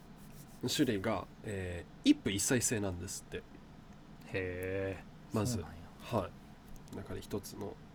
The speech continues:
Speaker 1: 一匹と一匹のオスメス同士っていうことなんですけど、えー、そのアホウドリを、えー、フォークランド諸島っていうのが、えー、アルゼンチン沖にあるんですけど、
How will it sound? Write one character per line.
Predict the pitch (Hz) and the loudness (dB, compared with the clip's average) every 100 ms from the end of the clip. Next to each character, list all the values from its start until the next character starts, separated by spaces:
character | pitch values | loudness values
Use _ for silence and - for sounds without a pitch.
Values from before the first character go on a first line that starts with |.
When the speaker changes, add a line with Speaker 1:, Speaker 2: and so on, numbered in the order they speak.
| - | -12
Speaker 1:
一 | - | -4
匹 | 123 - | -4 4
と | 247 - | 4 4
一 | - - | -8 -4
匹 | 104 104 | -4 -2
の | 95 - - - - - - - - | -4 -6 -16 -16 -16 -16 -16 -16 -6
オ | 101 | -4
ス | - | -2
メ | 95 | -2
ス | 98 95 | -2 -2
同 | - | -2
士 | - - | -4 -6
っ | |
て | - | -8
い | - | -12
う | - | -10
こ | - | -2
と | 110 | 4
な | 92 | 4
ん | 87 | 2
で | - | -4
す | - | 0
け | 101 | 8
ど、 | 180 - - - - - - - - - - - - - | 8 8 2 -16 -14 -14 -14 -14 -14 -14 -16 -16 -14 -2
え | 104 95 92 92 92 92 90 - | 2 4 4 2 2 2 0 -4
ー、 | - | 0
そ | - | 8
の | 247 247 - - - - | 10 8 6 -10 -10 4
ア | 127 | 6
ホ | 247 226 | 8 8
ウ | |
ド | 110 95 | 8 4
リ | 85 - - - - - | 0 -8 -14 -16 -6 4
を、 | 131 - - - - - - - - - | 4 4 -8 -14 -14 -14 -16 -16 -12 -2
え | 101 92 92 | 0 0 -2
ー、 | - - | -6 8
フ | 226 | 10
ォ | |
ー | 247 | 12
ク | 226 | 12
ラ | 220 | 12
ン | 208 | 10
ド | 196 | 8
諸 | - 196 | 6 6
島 | 110 | 6
っ | |
て | 98 101 | 6 4
い | |
う | |
の | 92 | 4
が、 | 90 85 - - - | 4 0 -2 -10 -8
え | 90 - | -6 0
ー、 | |
ア | 127 | 2
ル | 135 | 4
ゼ | 131 156 | 6 6
ン | |
チ | 151 147 | 8 6
ン | |
沖 | 127 135 | 6 6
に | 123 | 6
あ | 113 | 6
る | 98 | 2
ん | |
で | 95 | -2
す | - | -2
け | 98 | 0
ど、 | 92 | 0